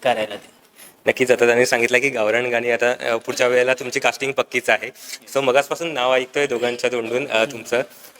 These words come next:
Speaker 2: काय सांगाल, कसं वाटतंय? आणि प्रोड्युसर आहात तुम्ही, so सगळं डोलारा तुमच्या डोक्यावरती असतं.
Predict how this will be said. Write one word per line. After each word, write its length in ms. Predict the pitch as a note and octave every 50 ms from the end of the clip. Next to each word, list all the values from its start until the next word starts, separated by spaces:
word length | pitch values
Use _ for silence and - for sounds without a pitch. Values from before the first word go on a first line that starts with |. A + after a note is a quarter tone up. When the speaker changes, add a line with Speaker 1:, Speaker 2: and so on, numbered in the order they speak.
| - - -
Speaker 2:
काय 120 | C#3+ D#3
सांगाल, 240 | - E3 D#3+ E3 D#3+
कसं 220 | D#3+ C#3+ - D#3+
वाटतंय? 220 | C#3+ C3 - B2 A#2+
आणि 160 | B2 C3+ C#3+
प्रोड्युसर 520 | C#3 C3 B2 B2+ C#3 C#3+ - D#3 D#3 D#3+ D#3 -
आहात 260 | B2+ A#2 A2+ A#2+ B2+ - -
तुम्ही, 240 | - C3 B2+ C3 C3+ B2 -
so 340 | C3+ C3+ C#3+ D#3 D#3+ - -
सगळं 260 | - B2+ A#2+ C3+ C#3
डोलारा 280 | C3 B2 B2 B2 C3 C#3+
तुमच्या 260 | C#3 C3 A#2+ C3 C3
डोक्यावरती 420 | A#2+ A2 A2 A#2 A#2 A2+ - A2+
असतं. 260 | G#2 G2 - - -